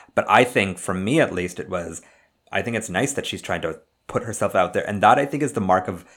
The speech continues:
someone who is going to be a good director. Now, back to your drama.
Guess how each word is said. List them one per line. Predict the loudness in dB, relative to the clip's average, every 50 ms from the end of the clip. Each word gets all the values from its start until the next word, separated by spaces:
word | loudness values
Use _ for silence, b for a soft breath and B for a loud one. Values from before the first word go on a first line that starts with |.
| b b
someone | _ -4 -2 0 0 0
who | 0 -2 -2
is | 0 0 0 0 -2
going | -4 -4 -4 -2 -2
to | -4 -4
be | -4 -4
a | -4 -4
good | -4 -6 -6 -6
director. | -6 -2 -2 -2 -2 -2 -6 -12 -12 -12 b b b b b b
Now, | 4 6 6 6 6 4 2 B B B B _ _ _ _ _
back | -2 -2 -2 -2
to | -6 -8
your | -8 -8
drama. | -6 -2 0 0 0 -2 -4 -8 -10 -12